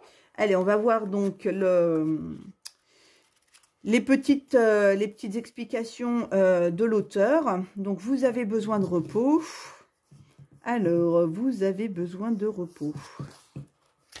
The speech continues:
Donc, c'est la page trente. Stop. Votre corps réclame du repos.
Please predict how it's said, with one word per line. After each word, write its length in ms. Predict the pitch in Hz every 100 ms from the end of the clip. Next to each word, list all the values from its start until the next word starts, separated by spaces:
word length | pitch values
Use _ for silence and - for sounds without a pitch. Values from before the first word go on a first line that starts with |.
| - - - _ _ - - _ _ _ _ _ _ _ - - -
Donc, 160 | 175
c'est 140 | - 254
la 100 | 269
page 320 | 175 139 -
trente. 560 | - 233 262 294 294 311 311 _ _ _ _ _ _ _ _ _ _ _ _ _ _ _ _ _ _ _ 160 160 _ - - _ _ _ _ _ _ _ _ _ _ _ - -
Stop. 520 | - - - 262 277 - - _ _ -
Votre 400 | 190 233 233 277
corps 520 | 277 277 240 190 170
réclame 540 | 165 254 233 202 175 170
du 160 | 208
repos. 560 | 254 214 - 160 202